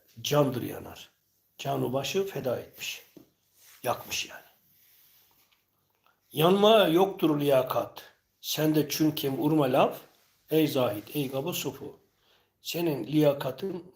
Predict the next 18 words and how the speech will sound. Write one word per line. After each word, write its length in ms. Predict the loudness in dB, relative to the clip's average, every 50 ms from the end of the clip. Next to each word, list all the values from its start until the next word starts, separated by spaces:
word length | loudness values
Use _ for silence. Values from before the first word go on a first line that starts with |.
| _
yoktur. 440 | -2 -2 -2 -2 -6 -14 -18 -18 -20 -18 _
Niye? 300 | -6 -4 -2 -2 -4 -4
Yanma. 480 | -4 -4 -2 -2 -4 -4 -6 -8 -10 -14 -20 _ _ _ _ _ _ _ _ _ _ _ _ _ _ _ _ _ _ _ _ _ _
Yani 280 | -4 -2 -2 -2 -2 -4
sen 180 | -4 -4 -4
yağmalattırmaya, 960 | -2 0 0 0 0 0 -2 -2 -4 -4 -6 -8 -8 -6 -6 -4 -6 -6 -6
yanmaya, 640 | -6 -4 -4 -4 -4 -4 -2 -2 -2 -2 -2 -4 -8 -6
yokluğa 560 | -4 -4 -4 -4 -4 -4 -2 -2 0 -2 -4 -6
aday 320 | -8 -6 -6 -6 -6 -6
değilsin. 480 | -6 -6 -6 -6 -8 -8 -10 -12 -16 -12
Yanmak, 480 | -10 -8 -8 -8 -6 -8 -8 -8 -8 -8
yokluk. 480 | -8 -8 -8 -10 -14 -16 -18 -20 -20 -20 -20 -20 -20 _ _ _ _ _ _ _ _ _ _ _ -20 _ _ _ _ _ _ _ _ _ _ _ _
Öz-, 460 | -8 -8 -6 -6 -8 -10 -10 -12 -14
tutuyorsun, 640 | -14 -10 -2 0 0 0 0 -4 -6 -8 -10 -6 -4
dönüyorsun 500 | -2 0 0 0 -2 -4 -6 -8 -8 -8
bir 80 | -6
de 260 | -6 -6 -8 -8 -12 -18 _ _ _ _ _ _ _ _ _ _ _ _ _
aşıklardan 720 | -2 -2 -2 -2 -4 -6 -6 -6 -4 -4 -2 -4 -6 -6